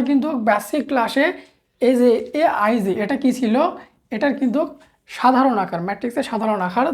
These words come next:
যেখানে আই মানে সারি, জে মানে হচ্ছে কলাম। তাহলে এ ম্যাট্রিক্স সমান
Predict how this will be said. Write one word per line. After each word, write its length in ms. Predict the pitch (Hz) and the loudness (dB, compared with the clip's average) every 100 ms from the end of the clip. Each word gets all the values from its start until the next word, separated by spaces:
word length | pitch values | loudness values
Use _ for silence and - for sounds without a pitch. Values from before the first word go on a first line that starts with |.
| 220 | 0
যেখানে 260 | 208 214 262 - 226 | 0 0 -2 0 2
আই 80 | 233 240 | 2 2
মানে 140 | 247 240 | 0 0
সারি, 200 | 226 277 226 | -2 0 0
জে 80 | 220 208 | 0 -2
মানে 120 | 208 | -2
হচ্ছে 200 | 190 269 349 - _ _ - | -4 -2 -4 -6 _ _ 0
কলাম। 240 | 214 147 - - _ | 2 2 -2 -16 _
তাহলে 180 | 247 233 269 | -6 -2 0
এ 20 | 311 | 0
ম্যাট্রিক্স 300 | 294 285 285 277 | -2 -2 -2 0
সমান 160 | 262 | 2